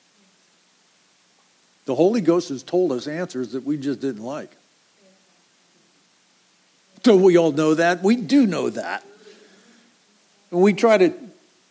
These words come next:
dial a different number. <laughs> Boy, you can tell I'm old. Dial. <laughs> They used to be on the wall. <laughs>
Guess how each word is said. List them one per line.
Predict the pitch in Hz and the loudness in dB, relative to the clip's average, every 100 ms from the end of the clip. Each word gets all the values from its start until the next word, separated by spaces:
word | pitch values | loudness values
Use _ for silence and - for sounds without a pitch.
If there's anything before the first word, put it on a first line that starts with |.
| _ _ _ - | _ _ _ -10
dial | 156 180 185 175 | -2 0 2 2
a | |
different | 147 175 139 135 | 2 0 -2 -4
number. | 170 160 107 - - - - - - - - - - | -4 -4 -8 -14 -18 -10 -8 -4 -4 -4 -10 -10 -20
<laughs> | - - - _ _ _ - - - - - | -20 -20 -20 _ _ _ -20 -20 -20 -16 2
Boy, | 170 175 | 6 6
you | 156 | 6
can | 156 143 | 2 0
tell | 139 160 147 | 0 2 2
I'm | 160 165 | 0 -2
old. | 123 120 123 | -4 -4 -4
Dial. | 143 151 143 123 - - | -2 -2 0 -2 -4 -4
<laughs> | - - - - 403 - - 480 - 587 - - 679 - - - - - - - - - - - - - - - - - - - - | -4 -4 -8 -14 -12 -10 -10 -12 -10 -10 -10 -12 -12 -12 -16 -18 -20 -20 -20 -20 -20 -20 -20 -20 -20 -20 -20 -20 -20 -20 -20 -20 -6
They | 160 220 | 4 4
used | 214 233 285 208 | 6 6 6 4
to | 220 | 2
be | 233 233 | 6 8
on | 233 220 | 8 6
the | 202 | 6
wall. | 196 214 269 294 254 190 143 139 | 6 10 10 12 10 10 8 6
<laughs> | - | 6